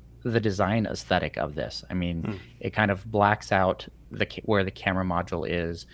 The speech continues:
Speaker 1: lightens up, uh, towards the edge of the screen, uh, so that it matches, you know, whatever screen that you're on, so that you know it's a separate area. But then, uh,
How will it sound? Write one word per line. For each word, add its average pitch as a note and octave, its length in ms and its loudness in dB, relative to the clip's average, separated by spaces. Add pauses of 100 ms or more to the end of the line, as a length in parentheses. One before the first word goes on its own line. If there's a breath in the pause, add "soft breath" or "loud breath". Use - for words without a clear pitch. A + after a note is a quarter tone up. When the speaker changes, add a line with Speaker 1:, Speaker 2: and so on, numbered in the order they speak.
(260 soft breath)
Speaker 1:
lightens F#2+ 540 0
up, F2+ 240 0 (240)
uh, F2 320 -4
towards F#2 240 -4
the F#2 140 0
edge F#2 180 0
of F2+ 80 -2
the E2+ 80 -4
screen, F2 600 -4 (220)
uh, F#2 80 -6
so F#2 200 -4
that E2+ 180 0
it - 80 -4
matches, F2 640 -2
you E2 40 -6
know, E2 120 -4
whatever E2 300 -2
screen F2+ 320 -4
that - 140 -6
you're E2 160 2
on, E2 320 0 (340 loud breath)
so - 140 -10
that E2+ 140 0
you D#2+ 100 -4
know F2 200 0
it's E2 160 -6
a - 40 -14
separate E2 400 -2
area. F2 480 0 (460 loud breath)
But - 140 -2
then, F2 480 0 (100)
uh, D#2+ 300 0